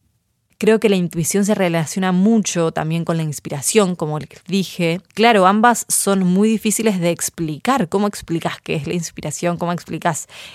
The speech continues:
este sentimiento de la intuición? Porque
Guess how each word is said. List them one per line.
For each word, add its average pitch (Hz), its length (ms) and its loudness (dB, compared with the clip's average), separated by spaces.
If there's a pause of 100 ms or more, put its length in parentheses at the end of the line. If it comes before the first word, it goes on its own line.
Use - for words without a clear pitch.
(120)
este 165 260 -4
sentimiento 160 640 -4
de 160 180 -2
la 160 160 -2
intuición? 147 720 -8 (760)
Porque 175 760 -2